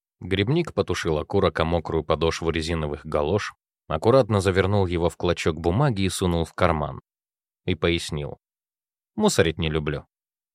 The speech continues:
«Простите». Игорь выбрался из машины и преградил дорогу Грибнику, собравшемуся уходить.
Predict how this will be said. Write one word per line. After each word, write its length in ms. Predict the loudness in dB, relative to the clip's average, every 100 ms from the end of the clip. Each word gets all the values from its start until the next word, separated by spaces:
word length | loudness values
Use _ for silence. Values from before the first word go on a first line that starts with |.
| _
«Простите». 640 | 2 2 2 -4 -4 -10 _ _ _ _ _ _
Игорь 300 | -6 -2 -2
выбрался 480 | 0 0 0 0 -2
из 100 | -2
машины 460 | -2 0 0 0 0
и 20 |
преградил 640 | 0 0 2 2 4 2
дорогу 360 | 4 4 4 0
Грибнику, 560 | 0 -2 0 -2 -2
собравшемуся 800 | -2 0 4 4 4 -2 0 2
уходить. 520 | 2 2 2 0 -6